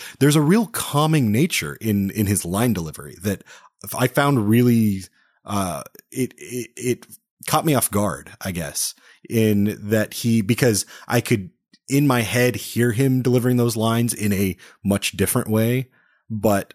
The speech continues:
uh, and I don't know if it, it's a matter of you know, you get a guy like Michael Mann, who his characters are always calm and cool and, uh, a consummate professionals. You know, that's, that's sort of his shtick. And so, uh,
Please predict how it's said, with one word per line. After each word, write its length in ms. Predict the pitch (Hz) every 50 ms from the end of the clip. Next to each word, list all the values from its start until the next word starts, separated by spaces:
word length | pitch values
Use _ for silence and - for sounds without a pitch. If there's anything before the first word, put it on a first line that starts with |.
| - _ -
uh, 160 | 110 107 104 -
and 160 | - 139 135
I 200 | - - - 135
don't 160 | 143 151 143 139
know 140 | 147 139
if 120 | 135 - -
it, 140 | 123 - -
it's 220 | - 123 117 -
a 40 | 117
matter 380 | 107 110 110 110 110 110 104 104
of 320 | 104 98 98 90 87 - - _ _ _ _ _ _ _ _
you 120 | - 117 113
know, 60 | 110
you 200 | 107 104 110 107
get 180 | 104 131 120 117
a 40 |
guy 180 | 101 110 110 104
like 180 | 101 98 - 107
Michael 240 | 104 104 - 92
Mann, 340 | 87 98 104 107 104 98 90
who 360 | 80 82 98 95 90 90 - - _
his 220 | - - 117 110
characters 420 | - - 117 107 95 92 98 92 - -
are 280 | - 98 98 101 98 95
always 240 | 92 90 90 85 -
calm 460 | - - - 95 92 90 87 85 87
and 220 | - 90 87 85
cool 500 | - - - 98 87 85 85 85 82 78 -
and, 440 | 90 92 87 85 82 82 80 80 - _ _ _ _ _ _ _ _ -
uh, 380 | - 98 90 87 85 85 69 53 _ - - - - - -
a 100 | 110 95
consummate 720 | - - 113 107 98 - - 110 107 101 - _ _ _
professionals. 960 | - - 101 - - - 98 92 - - 92 87 80 76 73 78 - - - -
You 80 | 95 95
know, 60 | 87 85
that's, 220 | 92 95 - -
that's 220 | - 101 95 -
sort 140 | - 107 87
of 80 | 85 -
his 360 | - 95 85 - - - - - _ _ _
shtick. 600 | - - - - - - 113 95 - - - - _ _ _ - - - -
And 220 | - 104 104 104 95
so, 640 | - - - 104 98 95 95 92 90 87 87 - _ _ _ _ _ _ _ _
uh, 500 | - 95 92 90 87 76 69 67 65 85